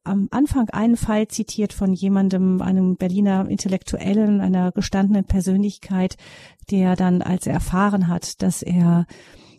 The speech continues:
ähm, dass es die Möglichkeit gibt, Schmerzen zu nehmen am Ende, dass er nicht unbedingt, ähm, dass das starke Leiden bei seiner Diagnose unbedingt, ähm, ja,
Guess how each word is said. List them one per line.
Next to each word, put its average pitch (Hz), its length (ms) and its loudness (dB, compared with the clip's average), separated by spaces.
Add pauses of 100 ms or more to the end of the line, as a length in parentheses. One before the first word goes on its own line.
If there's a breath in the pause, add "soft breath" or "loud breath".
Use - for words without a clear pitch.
(140)
ähm, 175 580 2 (260)
dass 180 280 -2
es 202 100 -2
die 208 120 0
Möglichkeit 202 600 -2
gibt, - 240 -6
Schmerzen 202 520 0
zu - 160 -2
nehmen 190 360 4
am 180 100 0
Ende, 185 260 0
dass 180 200 -2
er 180 80 2
nicht 185 320 -2
unbedingt, 185 640 0
ähm, 185 240 0
dass 180 300 -2
das 190 180 -2
starke 180 400 -2
Leiden 180 680 0 (220 loud breath)
bei 185 120 0
seiner 175 400 2 (380 loud breath)
Diagnose 185 720 2
unbedingt, 185 760 -2
ähm, 175 720 -2
ja, 175 200 0